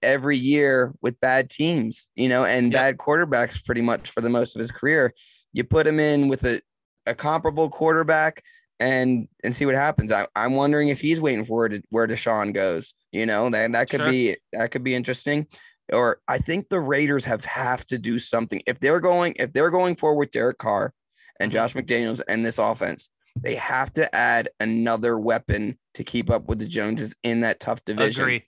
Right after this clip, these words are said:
Speaker 1: And it, whether that's Jarvis, whether that's Robinson, whether that's Julio Jones, who I think would complement a Renfro that's the sneaky guy underneath, and then
Speaker 2: Mm-hmm.
Speaker 1: a Julio Jones, the big,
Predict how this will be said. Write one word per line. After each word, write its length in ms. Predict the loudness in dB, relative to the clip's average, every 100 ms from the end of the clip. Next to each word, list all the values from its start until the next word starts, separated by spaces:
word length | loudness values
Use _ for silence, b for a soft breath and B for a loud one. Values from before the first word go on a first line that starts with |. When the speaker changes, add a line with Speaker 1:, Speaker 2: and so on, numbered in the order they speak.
| _ _ _ _ _
Speaker 1:
And 360 | -2 0 0 -4 _
it, 160 | -4 0
whether 260 | 2 2 2
that's 300 | 2 0 0
Jarvis, 480 | 2 2 2 -2
whether 240 | -2 -2 0
that's 240 | -2 -2
Robinson, 580 | 0 2 0 -2 -2 0
whether 260 | 0 0 0
that's 200 | -2 -2
Julio 440 | 2 4 4 2
Jones, 460 | 2 4 4 2 0
who 220 | 2 2 2
I 160 | 0
think 240 | 0 -2 -2
would 160 | -2
complement 680 | -2 -2 0 0 2 0 -2 _ _ _ 0
a 140 | 2
Renfro 500 | 2 2 2 2 4
that's 280 | 2 -2 -6
the 80 | -6
sneaky 420 | -2 -2 0 0
guy 300 | 2 2 2
underneath, 440 | 2 2 0 0 0
and 100 | 0
then 120 | 0
Speaker 2:
Mm-hmm. 120 | -2
Speaker 1:
a 100 | 0
Julio 240 | 2 4
Jones, 440 | 2 2 2 2 0
the 120 | -2
big, 320 | 0 -2 -2